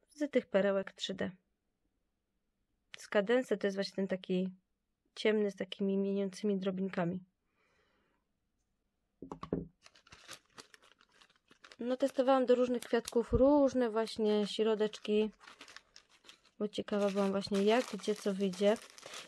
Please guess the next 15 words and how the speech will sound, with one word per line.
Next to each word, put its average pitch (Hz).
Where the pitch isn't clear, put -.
I 220
tu 262
wam 269
już 233
odpakuję 226
te 214
maleństwa. 196
Bo 254
tu, 262
jak 220
widzicie, 208
jest 190
miszmasz, 220
który 190
zrobiłam. 190